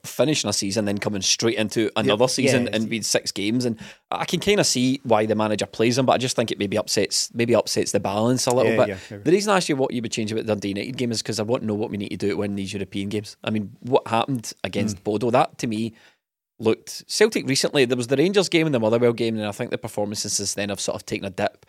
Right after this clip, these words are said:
Speaker 2: Mm.
Speaker 1: But that Bodo game, I, I'll be honest, it was giving me flashbacks of last season, Melly.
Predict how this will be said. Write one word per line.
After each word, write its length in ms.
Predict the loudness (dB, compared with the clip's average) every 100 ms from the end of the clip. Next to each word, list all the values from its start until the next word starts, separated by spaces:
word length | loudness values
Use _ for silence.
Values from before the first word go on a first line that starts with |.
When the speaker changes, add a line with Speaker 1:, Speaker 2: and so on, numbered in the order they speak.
| _
Speaker 2:
Mm. 120 | -20 -6
Speaker 1:
But 100 | -2
that 360 | 4 4 4 -2 _ _ _ _
Bodo 300 | -2 0 0
game, 260 | -2 -2 2
I, 60 |
I'll 180 | 4 4
be 140 | 2 -2
honest, 260 | -2 -6
it 60 | -8
was 100 | -4
giving 180 | -2 -2
me 120 | -4
flashbacks 560 | -2 -4 -2 -4 -2
of 260 | -4 -6 -14 _ _ _ _ -12 -12
last 300 | -6 -4 -2
season, 240 | -4 -4 -2
Melly. 260 | -2 -4